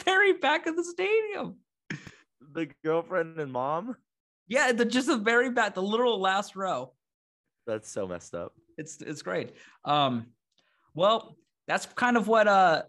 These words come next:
Speaker 1: Jordan Love deserves 'cause he stunk today. And the Packers, we'll, we'll start with that game.
Speaker 2: Yeah.
Speaker 1: What's your takeaways?
Speaker 2: Uh,
Speaker 1: I have
Speaker 2: my
Speaker 1: a
Speaker 2: takeaways are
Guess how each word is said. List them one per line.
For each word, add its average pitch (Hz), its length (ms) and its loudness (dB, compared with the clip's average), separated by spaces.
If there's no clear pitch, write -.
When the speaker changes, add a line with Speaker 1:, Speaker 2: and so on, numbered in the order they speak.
Speaker 1:
Jordan 175 320 0
Love 165 200 0
deserves 135 360 -2
'cause 123 180 -8
he 208 120 -4
stunk 147 400 -2
today. 101 400 -12
And 113 500 0
the - 60 0
Packers, 175 680 -2
we'll, 190 220 0
we'll 196 80 -2
start 190 220 -2
with 160 100 -8
that 151 160 -4
game. 113 200 -10
Speaker 2:
Yeah. 95 160 -10
Speaker 1:
What's 196 260 -4
your 226 80 0
takeaways? 110 640 -6
Speaker 2:
Uh, 123 60 2
Speaker 1:
I 123 200 6
have - 80 0
Speaker 2:
my 117 200 2
Speaker 1:
a 156 40 -2
Speaker 2:
takeaways 165 920 -2
are 113 540 0